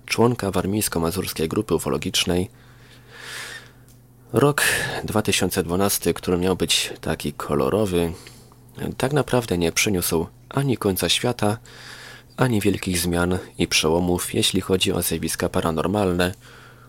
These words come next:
uf-, ufo czy naukę z pogranicza. Nie oznacza to jednak, że nie wydarzyło się nic godnego uwagi. Dla naszych słuchaczy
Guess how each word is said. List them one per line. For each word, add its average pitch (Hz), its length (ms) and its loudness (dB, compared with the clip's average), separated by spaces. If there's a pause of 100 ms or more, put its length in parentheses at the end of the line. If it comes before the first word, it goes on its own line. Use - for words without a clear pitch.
(160)
uf-, - 220 2 (580)
ufo 110 380 4 (160)
czy 87 260 2 (140)
naukę 80 400 0
z - 60 -2
pogranicza. - 640 -2 (1120)
Nie 110 140 6
oznacza 143 340 2
to 131 100 2
jednak, 117 320 2
że 98 280 4 (680)
nie 85 140 4
wydarzyło 82 420 0
się 82 180 0
nic 82 360 -2
godnego 87 440 0
uwagi. 85 540 -2 (840)
Dla 95 200 4
naszych 123 300 4
słuchaczy 110 680 2